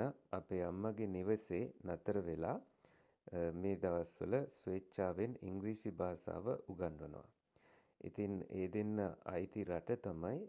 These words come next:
බෙල්ජියම. බටහිර යුරෝපානු රටක් බෙල්ජියම කියලා කියන්නේ. මේ තියෙන්නේ බෙල්ජියම් රටේ දර්ශන. ඉතින් ගොඩක් දියුණු රටක්.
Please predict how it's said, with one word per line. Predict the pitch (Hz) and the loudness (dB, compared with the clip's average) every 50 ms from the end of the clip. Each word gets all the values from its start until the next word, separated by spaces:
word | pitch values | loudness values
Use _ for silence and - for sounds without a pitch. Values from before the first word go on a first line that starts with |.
| - - _ _ | -10 -18 _ _
බෙල්ජියම. | - 85 92 98 95 92 - - - - - - - - _ _ _ _ _ | -6 0 2 4 4 2 0 -4 -10 -12 -12 -12 -16 -18 _ _ _ _ _
බටහිර | - 85 82 78 - 90 87 95 98 92 90 90 87 - | -6 -6 -6 -4 -4 -6 -4 -2 0 0 0 0 0 -2
යුරෝපානු | - 98 90 85 87 90 - - 87 85 85 85 85 85 | -2 -2 0 0 0 -2 -2 -2 -4 -4 -2 -2 -2 -4
රටක් | 82 82 82 - - 90 107 110 139 143 - - - | -2 -4 -4 -4 -4 -4 -4 -4 -6 -8 -10 -12 -10
බෙල්ජියම | 92 87 87 85 85 82 - 92 85 82 82 85 | -6 -4 -2 -2 -4 -4 -6 -6 -6 -6 -8 -8
කියලා | - - - - - - - | -10 -12 -10 -10 -10 -12 -10
කියන්නේ. | - - 110 117 131 143 170 214 - - _ _ - - - - - - - - - - - _ _ _ - | -4 0 0 0 2 0 -2 -4 -6 -12 _ _ -20 -20 -20 -20 -20 -20 -20 -20 -20 -20 -20 _ _ _ -2
මේ | 98 101 107 104 | 2 2 2 2
තියෙන්නේ | - - 95 90 87 87 98 120 139 - - | 2 0 -2 -2 -2 -2 -2 -2 -2 -4 -4
බෙල්ජියම් | 87 85 92 92 95 90 87 98 98 98 90 87 | -4 -2 -2 0 0 -2 0 0 0 0 0 -2
රටේ | 85 85 80 - - 90 87 82 - - _ _ - - | -4 -4 -4 -2 -2 -2 -2 -4 -6 -12 _ _ -20 -16
දර්ශන. | - - 82 82 85 90 - - 135 135 147 180 254 269 - _ _ _ _ _ _ _ _ _ _ _ _ _ | -8 -4 -4 -4 -4 -4 -4 0 0 0 0 0 -4 -4 -10 _ _ _ _ _ _ _ _ _ _ _ _ _
ඉතින් | - - - 107 90 90 87 90 | -20 -8 -6 -4 -4 -2 -4 2
ගොඩක් | 82 98 98 98 101 104 - - - - - 90 | 4 4 6 6 4 2 0 -6 -14 -16 -16 -16
දියුණු | 82 80 98 104 120 117 110 98 | -6 -2 0 2 2 2 2 0
රටක්. | 90 80 78 - - 117 139 - | 0 -2 -4 -2 -2 -2 -2 -4